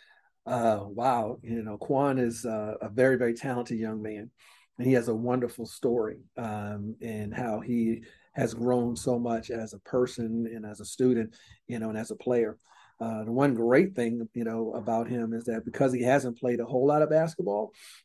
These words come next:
you know, he doesn't have a whole lot of bad habits, you know. So, uh, now he's able to learn and understand the game of basketball, um, from our coaching staff,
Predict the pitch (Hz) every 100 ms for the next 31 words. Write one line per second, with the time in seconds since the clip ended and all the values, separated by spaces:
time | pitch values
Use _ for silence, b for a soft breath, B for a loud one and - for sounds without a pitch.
0 | - 135 127 127 135 127 131 120 120 127
1 | 123 113 117 110 123 120 80 - - b
2 | b b b 123 117 107 107 110 - 120
3 | 113 104 B B B - 110 104 107 110
4 | 123 127 123 120 123 110 113 123 110 110
5 | 110 123 127 127 113 117 120 113 113 -
6 | 123 127 123 117 117 b b _ 117 127
7 | 120 107 117 117 - 117 113 110 107 b
8 | b _ - 117 107 107 104 110 131 -
9 | 160 113 123 127 127 120 113 - 123 110
10 | 110